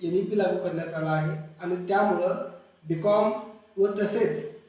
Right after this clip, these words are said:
सर्व फॅकल्टीच्या विषयामध्ये थोडाफार बदल झाला आहे. तर त्यामुळेच आपल्या बीकॉम भाग एक मध्ये आयकेएस हा विषय ॲड करण्यात आला आहे.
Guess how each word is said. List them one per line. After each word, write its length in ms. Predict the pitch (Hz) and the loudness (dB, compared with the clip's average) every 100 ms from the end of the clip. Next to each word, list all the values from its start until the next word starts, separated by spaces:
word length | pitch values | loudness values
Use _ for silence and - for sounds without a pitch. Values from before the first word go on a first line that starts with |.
| _ _ _ - | _ _ _ -2
सर्व 500 | 202 220 233 240 220 | 0 2 2 2 0
फॅकल्टीच्या 880 | 208 196 202 202 202 - 202 208 208 | -2 0 0 -2 -8 -4 -2 0 0
विषयामध्ये 840 | 160 175 180 175 180 190 220 - - - _ _ | -2 0 0 0 -2 -2 -4 -8 -16 -20 _ _
थोडाफार 800 | 165 180 - 190 202 202 - 160 | -2 0 0 0 0 -4 -6 0
बदल 340 | 185 202 214 | 2 4 4
झाला 220 | 190 175 160 | 4 4 2
आहे. 260 | 131 127 - - - _ _ | -2 -6 -12 -20 -20 _ _
तर 300 | 214 226 240 - - - 196 | 0 0 0 -4 -12 -6 2
त्यामुळेच 760 | 214 226 196 214 214 - - - | 4 6 4 4 0 -4 -12 -18
आपल्या 460 | - 190 208 214 190 | -8 -2 0 0 -2
बीकॉम 420 | 175 196 196 190 | -2 0 0 0
भाग 520 | 180 180 - - 185 | 2 0 -2 -8 0
एक 280 | 202 208 165 | 0 0 -4
मध्ये 420 | 156 156 - - - 175 | -4 -4 -6 -10 -12 -6
आयकेएस 800 | 175 175 220 214 226 - - - | -4 -4 -2 0 0 -2 -8 -12
हा 180 | 180 180 | -4 -2
विषय 460 | 170 175 185 170 - | -2 -2 -2 -4 -4
ॲड 160 | 175 180 | 0 0
करण्यात 380 | 185 160 156 156 | 0 -4 -4 -4
आला 160 | 151 | -6
आहे. 240 | 139 165 | -6 -8